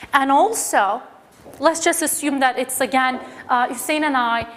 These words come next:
and you're a democracy and I'm a democracy. I have elections, you have elections. You know, if I, let's just assume that I'm the U S, you're Britain. Imagine that we're trying to explain to our public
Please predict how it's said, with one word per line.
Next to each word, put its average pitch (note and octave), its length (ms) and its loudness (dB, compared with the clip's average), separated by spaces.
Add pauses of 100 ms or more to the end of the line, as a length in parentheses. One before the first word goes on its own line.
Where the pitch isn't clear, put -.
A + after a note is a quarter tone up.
(160)
and A#3+ 280 0
you're D4 220 2
a E4+ 40 2
democracy C#4 520 4
and B3+ 60 4
I'm C#4+ 200 2
a C#4+ 40 -2
democracy. A#3+ 680 0
I A#3+ 180 2
have D#4+ 120 2
elections, A#3 640 -2
you A3+ 80 4
have C4 160 4
elections. G#3 800 0 (380)
You C4+ 100 0
know, D4+ 460 4 (240)
if C4+ 160 -2
I, D#4+ 280 4 (240)
let's D4 260 0
just C#4 180 -4
assume C#4 280 0
that B3+ 140 4
I'm C#4 340 0
the E4 80 2
U C4+ 200 2
S, A#3+ 300 2
you're C4 180 2
Britain. C4 640 -4 (580)
Imagine C#4 800 0 (420)
that C4 220 4
we're C#4 140 2
trying D#4+ 400 0
to C4+ 60 -2
explain C#4+ 640 -4
to D4+ 80 0
our A3+ 280 4
public A3+ 680 0